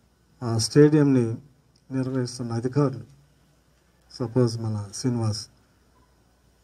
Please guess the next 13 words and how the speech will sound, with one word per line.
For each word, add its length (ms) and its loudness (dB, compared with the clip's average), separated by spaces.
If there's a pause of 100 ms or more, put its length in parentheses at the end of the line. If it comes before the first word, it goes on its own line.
ఆ, 500 -4
స్టెప్ 240 -2
సీఈఓ, 400 -8 (840)
ఎంతో 280 6
ఇంట్రెస్ట్గా 600 -2
బాధ్యత 520 -4
తీసుకుంటాడు. 580 -10 (460)
అలాగే 280 2
ఇక్కడున్న 560 -4 (760)
coaches, 500 0 (600)
నిజంగా 280 0
నేను, 380 0 (720)
ఆ, 40 -12